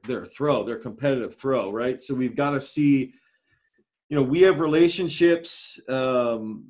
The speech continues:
between, I, I wish, I, I wish we were down in my front room. I have this whiteboard, and, and, and Rachel Fatherly,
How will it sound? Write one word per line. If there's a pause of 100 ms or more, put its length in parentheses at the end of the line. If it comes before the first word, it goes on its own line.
(120)
between,
I,
I
wish, (240)
I,
I
wish
we
were
down
in
my
front
room.
I
have
this
whiteboard,
and,
and,
and
Rachel
Fatherly,